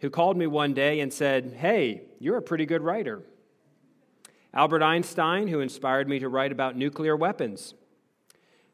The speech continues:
General George Armstrong Custer, whose brashness at the Little Bighorn taught me a lesson in judgment.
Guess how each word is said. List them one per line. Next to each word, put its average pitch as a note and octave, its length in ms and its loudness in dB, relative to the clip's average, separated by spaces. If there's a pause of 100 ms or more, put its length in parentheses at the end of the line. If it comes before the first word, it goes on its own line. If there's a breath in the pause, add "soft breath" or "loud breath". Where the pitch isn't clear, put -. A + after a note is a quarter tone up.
General D#3+ 360 4
George F3+ 480 2
Armstrong F3 640 0
Custer, C#3 600 -4 (380)
whose C#3 160 -4
brashness D3+ 720 0
at B2+ 140 -4
the B2+ 80 -4
Little C#3+ 160 -2
Bighorn D#3+ 420 0
taught D#3 240 -2
me C#3+ 100 -4
a C3+ 60 -2
lesson B2+ 680 -4
in B2 180 -6
judgment. A#2 680 -6